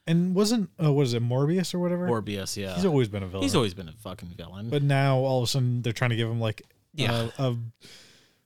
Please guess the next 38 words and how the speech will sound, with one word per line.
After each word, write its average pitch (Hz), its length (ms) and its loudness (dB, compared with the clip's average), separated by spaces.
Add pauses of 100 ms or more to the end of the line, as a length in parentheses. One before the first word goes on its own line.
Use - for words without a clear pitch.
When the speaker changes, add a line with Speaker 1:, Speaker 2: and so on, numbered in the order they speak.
Speaker 2:
Morbius. 113 920 -6 (100)
Speaker 1:
<laughs> - 100 -20
a 175 140 6
Speaker 2:
It's 143 180 4
Morbin 123 640 0
time. 113 380 -4
Speaker 1:
It's 98 100 -4
Morbin 147 360 6
time, 143 200 4
but 147 160 2 (360)
a 160 80 2
backstory 156 600 6
that 135 260 2
makes 139 520 0
people 135 240 0
actually 123 280 0
care 113 300 -2
about 127 300 0
him 131 160 0
other 120 160 0
than 113 80 0
Speaker 2:
Probably. 196 420 4
I 190 100 0
don't 226 100 0
know. 185 80 2
I 175 120 2
didn't 185 180 -2
see 135 180 0
it. - 360 -8 (260)
Speaker 1:
Uh, 180 100 8
<laughs> 165 40 6
neither 165 320 8
did 180 140 8
I, 151 140 8
but 151 160 8
I'm 165 60 10
assuming. 170 500 8
Speaker 2:
<laughs> - 40 -4